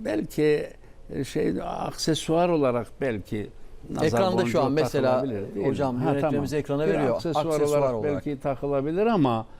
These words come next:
Speaker 1: bizi göz değmesinden korusun diye takarsak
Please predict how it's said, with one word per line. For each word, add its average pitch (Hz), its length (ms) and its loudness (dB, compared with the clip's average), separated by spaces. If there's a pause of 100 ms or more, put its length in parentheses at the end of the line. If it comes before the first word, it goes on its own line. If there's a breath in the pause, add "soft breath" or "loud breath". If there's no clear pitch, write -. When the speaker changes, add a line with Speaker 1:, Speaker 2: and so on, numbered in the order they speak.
(240 loud breath)
Speaker 1:
bizi 165 680 0 (160)
göz 165 300 2
değmesinden 135 800 0
korusun 156 760 0
diye 127 260 2
takarsak 160 720 -4